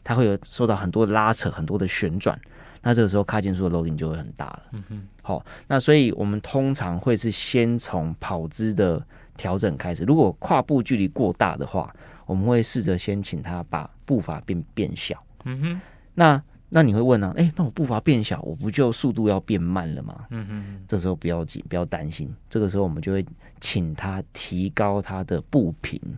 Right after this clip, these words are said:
Speaker 2: 对。
Speaker 1: 就是每分钟跑几次，跑，跑几步这个步频。
Speaker 2: 嗯哼。
Speaker 1: 对，你可以，如果说，呃，各位听众朋友有那个运动手环那种，可以监测自己的跑姿的一些，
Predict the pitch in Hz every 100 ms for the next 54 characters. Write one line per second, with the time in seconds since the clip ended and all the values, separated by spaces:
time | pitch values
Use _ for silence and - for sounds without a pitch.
0 | - - - - - - - - 120 120
1 | 92 120 127 123 - 98 - 65 - 110
2 | - - 104 - - 104 117 - - 143
3 | 87 87 90 - 117 78 - - - -
4 | 117 120 127 139 117 85 - - - 101
5 | 127 120 80 135 117 123 123 123 92 101
6 | 98 120 117 117 123 117 107 98 87 87
7 | 104 - 131 104 117 101 - - - -
8 | 76 90 82 - - - - 147 123 -
9 | 127 123 123 151 113 90 76 120 98 87
10 | 87 - - - 95 82 117 104 95 98
11 | 101 101 98